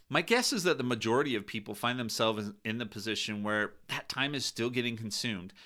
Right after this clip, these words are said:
and maybe not in the way that they would like. I've talked a lot about the need to be deliberate in all kinds of areas in our lives.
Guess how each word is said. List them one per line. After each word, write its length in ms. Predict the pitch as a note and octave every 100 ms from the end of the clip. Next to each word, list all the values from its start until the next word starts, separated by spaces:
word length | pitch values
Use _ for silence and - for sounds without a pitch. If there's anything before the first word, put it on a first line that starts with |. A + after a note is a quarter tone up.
| - -
and 160 | A#2+ B2
maybe 280 | C3 D#3+ E3
not 220 | A#2+ G#2+
in 120 | G#2+
the 60 | G2
way 180 | F#2 F2+
that 140 | E2+
they 100 | F#2
would 140 | F#2
like. 420 | A#2+ C#3 D#2+ - - _ _ _ _ _ _ - -
I've 160 | A2
talked 220 | A#2 G2+ A#2
a 40 |
lot 220 | G#2+ A2
about 180 | A2+ A2+
the 80 | A2+
need 200 | A#2 B2
to 40 |
be 140 | A#2 A#2
deliberate 500 | A2+ A2 C3+ G#2+ -
in 140 | F#2 -
all 240 | A#2 C#3
kinds 280 | C#3+ A2+ F#2
of 80 | F2+
areas 340 | E2+ D#2+ F2
in 80 | E2
our 100 | E2
lives. 360 | D#2+ E2 E2